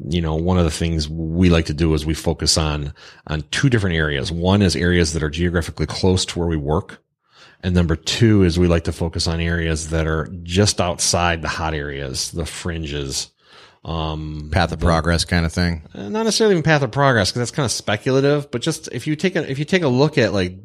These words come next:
Speaker 1: D O Ms and, uh, and, and values in an area, D O Ms being days on the market
Speaker 2: Yeah, I was
Speaker 1: of
Speaker 2: gonna
Speaker 1: properties
Speaker 2: say,
Speaker 1: that are
Speaker 2: yeah.
Speaker 1: sold, um, you, you have very, very hot areas, and then that, then you have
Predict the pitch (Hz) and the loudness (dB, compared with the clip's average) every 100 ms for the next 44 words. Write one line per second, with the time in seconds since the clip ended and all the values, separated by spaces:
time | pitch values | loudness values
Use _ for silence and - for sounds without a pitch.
0 | 104 101 117 113 107 107 117 113 95 87 | -18 -2 4 6 6 4 4 0 0 0
1 | 87 87 85 85 80 90 87 85 82 - | 0 0 0 -2 -4 -6 -6 -6 -10 -10
2 | 80 78 82 87 92 90 90 90 90 92 | -10 -6 -2 0 0 0 0 0 2 0
3 | 85 85 85 82 82 80 82 82 78 78 | 0 0 0 -2 -2 2 2 2 0 0
4 | 78 78 85 62 71 85 92 87 92 90 | 2 2 0 0 0 2 0 0 0 0
5 | - 98 98 - - - - - - - | 2 2 0 -4 -14 -16 -16 -18 -20 -4
6 | 92 95 92 92 92 - 110 113 98 120 | 0 2 2 0 -4 -8 -8 -6 -6 0
7 | 123 131 113 127 139 131 113 - 120 123 | 2 2 2 2 4 4 2 2 0 0
8 | 107 107 98 76 71 - 107 107 113 110 | 0 0 2 0 -4 -6 -2 0 2 2
9 | 110 104 101 120 117 117 104 | 0 -2 -2 2 4 4 2